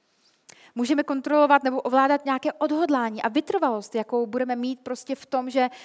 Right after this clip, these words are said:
že nebudeme chtít zůstat tam, kde jsme, ale budeme, budeme prostě chtít, eh, vyjít z toho místa toho otroctví nebo toho místa té, té, té špatné situace.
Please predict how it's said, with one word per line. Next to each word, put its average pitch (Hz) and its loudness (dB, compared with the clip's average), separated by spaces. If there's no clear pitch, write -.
že 254 2
nebudeme 294 2
chtít 269 -8
zůstat 254 -4
tam, 262 0
kde 254 0
jsme, 226 -4
ale 233 0
budeme, 262 0
budeme 247 -4
prostě 262 -8
chtít, 277 -6
eh, 240 4
vyjít 294 4
z - -6
toho 269 4
místa 254 0
toho 247 0
otroctví 254 -4
nebo 220 -4
toho 247 -2
místa 247 2
té, 240 0
té, 233 0
té 220 -2
špatné 247 -2
situace. 220 -6